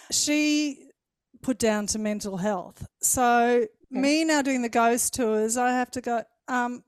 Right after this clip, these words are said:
Speaker 1: she was still questioning me, going, "Why are you doing this for? What, you know, why are you doing this for?" And, um, several mediums have said to me, "Your daughter's really, you know, she's quite a sensitive. She, she's got that lighthouse thing happening where they, you know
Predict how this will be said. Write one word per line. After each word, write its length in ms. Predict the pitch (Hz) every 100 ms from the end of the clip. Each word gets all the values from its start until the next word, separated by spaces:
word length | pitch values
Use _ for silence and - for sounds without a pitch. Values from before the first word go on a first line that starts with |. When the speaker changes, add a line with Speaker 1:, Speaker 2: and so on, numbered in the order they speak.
| _ -
Speaker 1:
she 180 | - 320
was 160 | 330
still 180 | - 415
questioning 680 | 392 - 339 - 349 339 320
me, 160 | 247 190
going, 420 | 220 226 220 226 - - _
"Why 340 | - 233 233 233
are 20 |
you 160 | 240 226
doing 340 | 220 208 214
this 180 | 214 -
for? 240 | 185 175
What, 240 | 190 214 214
you 120 | 226
know, 160 | 208
why 160 | 202 214
are 80 | 220
you 100 | 226
doing 160 | 208
this 160 | 214 208
for?" 100 | 202 - - - - _ _ -
And, 440 | 262 262 262 240 - _ _
um, 380 | 262 247 247 247
several 360 | 254 - 294 294
mediums 460 | 269 226 208 202 202
have 100 | 208
said 180 | 214
to 100 | -
me, 60 | 220
"Your 160 | 214 208
daughter's 420 | 208 208 208 202
really, 420 | 208 196 196 196 _ _ _
you 120 | 254
know, 240 | 220 196 196
she's 480 | - 233 202 - - _ _
quite 240 | - 208
a 60 | 196
sensitive. 520 | - 262 302 262 202
She, 380 | - 226 202 208 _ -
she's 280 | - 233 -
got 260 | 202 -
that 180 | 214 -
lighthouse 640 | 208 202 202 214 202 202 -
thing 200 | 240 254
happening 540 | 247 330 392 233 190
where 200 | 196 202
they, 280 | 202 202 208
you 140 | 240
know 260 | 233 196 220